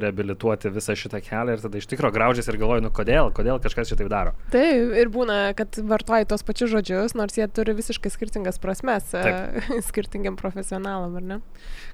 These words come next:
Speaker 1: Ką šitoj situacijai geriausia yra daryti?
Speaker 2: Am, aš sakyčiau, nu, reikėtų pabandyti įtikinti per pavyzdį savo. Gal va taip
Speaker 1: Mhm.
Speaker 2: pat galėčiau pasakyti. Arba per praeitį, tai gali būti atsiliepimai, arba per pavyzdį jau darant ir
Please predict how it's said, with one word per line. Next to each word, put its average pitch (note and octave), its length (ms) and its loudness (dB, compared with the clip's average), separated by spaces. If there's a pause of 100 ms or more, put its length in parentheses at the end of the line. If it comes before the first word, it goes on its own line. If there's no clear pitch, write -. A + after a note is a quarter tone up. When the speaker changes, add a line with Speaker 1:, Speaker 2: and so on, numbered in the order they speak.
Speaker 1:
Ką F3 80 4
šitoj B2 300 0
situacijai F#2 420 -4
geriausia F2 380 -4
yra E2+ 100 -8
daryti? E2+ 380 -8 (500)
Speaker 2:
Am, A#3+ 300 0 (100)
aš G#3+ 220 0
sakyčiau, A#3+ 340 -4
nu, A3 160 -2
reikėtų G#3 400 -6 (320)
pabandyti G3 560 -2
įtikinti C4+ 760 -2 (260)
per A#3 320 2
pavyzdį A3 480 0
savo. - 380 -6 (500)
Gal G3 160 -2
va F#3+ 80 -2
taip G3 160 0
Speaker 1:
Mhm. F#3+ 60 -2
Speaker 2:
pat F3+ 100 -4
galėčiau F3+ 400 -6
pasakyti. F#3 520 -6 (200)
Arba G#3 300 4
per F#3 180 0
praeitį, F#4 480 0
tai C4 140 -2
gali G#3+ 180 2
būti G#3+ 320 -2
atsiliepimai, A3+ 480 -2
arba A3+ 300 2
per F#3+ 180 0
pavyzdį A3 540 -2
jau G#3 80 -2
darant G#3+ 500 0
ir G3+ 480 -2